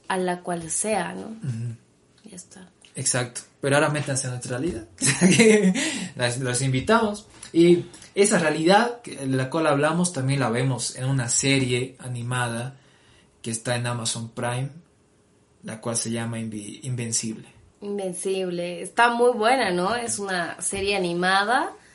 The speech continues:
Speaker 1: que tiene ocho capítulos, no sé si acaba ahí porque todavía no la he terminado, eh, ¿vos?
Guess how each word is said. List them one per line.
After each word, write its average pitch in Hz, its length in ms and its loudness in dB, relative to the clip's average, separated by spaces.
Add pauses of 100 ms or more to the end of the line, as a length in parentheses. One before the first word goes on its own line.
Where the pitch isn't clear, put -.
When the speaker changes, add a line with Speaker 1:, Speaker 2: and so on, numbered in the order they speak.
(400)
Speaker 1:
que 185 120 -4
tiene 202 280 -4
ocho 202 280 -4
capítulos, 277 760 -4
no 247 160 0
sé 220 100 -4
si 202 140 -4
acaba 196 380 4
ahí 226 160 2
porque 220 200 -4
todavía 196 260 -4
no 190 120 -2
la 175 80 0
he - 20 -6
terminado, 180 880 0
eh, 185 200 -2
¿vos? 202 440 -10